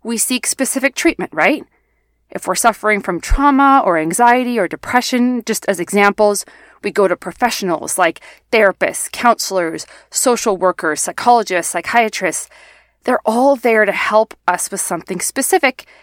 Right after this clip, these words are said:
and they're well trained to do so. But what about the smaller ones?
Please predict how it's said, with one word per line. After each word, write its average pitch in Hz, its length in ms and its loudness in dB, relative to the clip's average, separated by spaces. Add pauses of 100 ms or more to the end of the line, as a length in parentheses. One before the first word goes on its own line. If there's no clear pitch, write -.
(140)
and 233 140 2
they're 240 100 2
well 202 360 4
trained 185 340 -2
to 190 60 -8
do 247 180 -4
so. - 360 -8 (840)
But 196 180 -12
what 349 100 2
about 427 220 4
the 415 100 -2
smaller 185 600 2
ones? - 480 -14